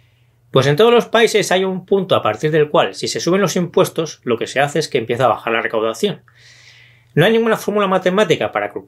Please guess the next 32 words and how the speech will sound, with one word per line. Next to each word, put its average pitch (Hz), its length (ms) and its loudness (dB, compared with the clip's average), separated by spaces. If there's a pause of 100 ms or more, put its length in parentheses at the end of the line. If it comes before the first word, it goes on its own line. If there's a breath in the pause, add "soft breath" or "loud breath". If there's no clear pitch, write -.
calcular 117 380 0
este 170 220 -2
punto, 175 380 -6 (540 soft breath)
pero 127 160 4
yo 180 100 4
creo 214 160 4
que 151 100 2
ha-, 170 80 2
desde 151 480 -2
hace 196 140 0
unos 220 220 2
años 214 200 2
en 190 60 0
España 180 380 0
estamos 170 400 -2
más 180 200 -2
o 175 60 0
menos 180 260 0
en 123 120 -2
esa 107 180 -8
zona. - 340 -18 (280)
Ahora 170 180 2
se 170 100 -2
ha 160 80 0
producido 170 340 0
el 123 100 0
parón 123 200 -2
económico 143 600 -4 (960 soft breath)
y 131 140 4
la 120 160 6
U 180 160 4
E, 202 220 -4